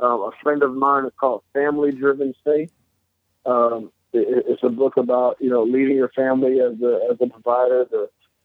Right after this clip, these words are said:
um, protector of your home. It's really a challenge, uh, to manhood. Also, um, there's other resources, uh, on, on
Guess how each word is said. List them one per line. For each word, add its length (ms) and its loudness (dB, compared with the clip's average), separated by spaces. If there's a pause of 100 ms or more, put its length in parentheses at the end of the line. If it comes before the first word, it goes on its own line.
(160)
um, 380 0
protector 560 -2
of 100 0
your 140 2
home. 520 0
It's 140 -6
really 220 2
a 80 0
challenge, 520 0 (100)
uh, 240 0 (100)
to 60 -8
manhood. 640 0 (360)
Also, 540 0
um, 400 -2
there's 220 -2
other 240 0
resources, 760 -2 (440)
uh, 40 -4
on, 320 2 (100)
on 540 -2